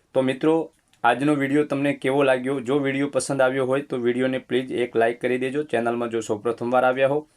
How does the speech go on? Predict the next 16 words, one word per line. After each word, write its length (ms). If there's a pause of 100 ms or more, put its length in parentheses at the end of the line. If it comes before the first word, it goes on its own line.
(140)
તો 100
ચેનલને 400
પણ 180
સબસ્ક્રાઇબ 400
કરી 200
દેજો. 360 (360)
અને 140
બાજુમાં 460
આપેલ 260
જે 100
બેલ 200
આઇકન 300
છે 320
એને 200
મિત્રો 300
તમે 280